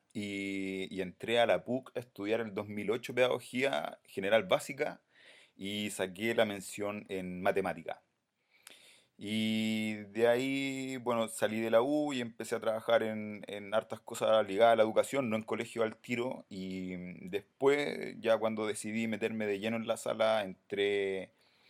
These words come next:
eh, a un colegio municipal de la comuna de Providencia.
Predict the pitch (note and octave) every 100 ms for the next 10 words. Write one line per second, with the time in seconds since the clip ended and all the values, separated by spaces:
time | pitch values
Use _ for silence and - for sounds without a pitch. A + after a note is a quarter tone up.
0 | - - _ F#2+ F#2 F2 E2+ E2 D#2+ -
1 | F2+ G2 G2+ G2+ G2+ - G2+ F#2 F2+ F2
2 | F2+ - - G2 G#2 G#2 G2+ A2 - -
3 | _ _ _ _ _ _ _ _ _ G#2+
4 | A2 G#2 G#2 G2+ F#2+ F#2 F2+ A#2+ C3+ -
5 | B2 B2